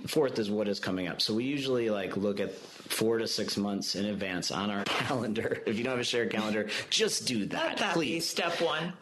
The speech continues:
Speaker 1: Um, but we look at what's coming up and going, "Okay, what are the logistics of this? Do we need babysitter? Do we need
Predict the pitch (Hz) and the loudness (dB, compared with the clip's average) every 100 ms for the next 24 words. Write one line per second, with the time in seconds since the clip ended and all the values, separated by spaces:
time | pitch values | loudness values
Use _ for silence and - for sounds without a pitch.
0 | - 117 113 107 98 98 - 131 131 147 | 0 2 2 2 0 -2 0 2 2 0
1 | 147 151 139 139 - 147 143 202 214 113 | 0 2 2 2 0 0 0 0 0 0
2 | 110 107 101 113 123 95 - 117 127 151 | 0 0 -2 -2 -2 -2 -2 0 0 2
3 | 151 143 - 135 - 104 98 92 80 - | 2 0 -2 -2 -2 0 0 0 -2 0
4 | 117 127 127 127 117 117 123 113 - 95 | 0 2 0 0 0 0 2 0 0 0
5 | 92 87 110 117 120 120 120 120 113 107 | 0 0 0 0 0 0 0 0 0 -2